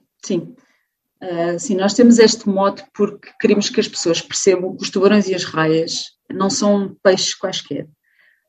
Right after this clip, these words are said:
Ah, são, são, são, ah, espécies que vivem no nosso oceano há quatrocentos milhões de anos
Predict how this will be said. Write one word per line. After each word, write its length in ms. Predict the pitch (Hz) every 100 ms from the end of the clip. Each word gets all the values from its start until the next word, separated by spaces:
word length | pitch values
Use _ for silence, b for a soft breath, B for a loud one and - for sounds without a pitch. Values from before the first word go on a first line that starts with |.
| -
Ah, 320 | 165 160 160 160
são, 320 | - 202 196 - - _ _ _ _
são, 560 | _ 190 190 185 - -
são, 480 | - 196 196 196 - _ _ _
ah, 100 | 175 170
espécies 760 | 170 - 240 202 - 160 156 - _
que 100 | -
vivem 380 | 175 208 233 208
no 100 | 196
nosso 340 | 185 180 - 175
oceano 680 | 170 - 175 160 160 160 165
há 180 | 170
quatrocentos 560 | 165 - 185 - 233 233
milhões 280 | 185 170 160
de 140 | 147
anos 300 | 135 156 147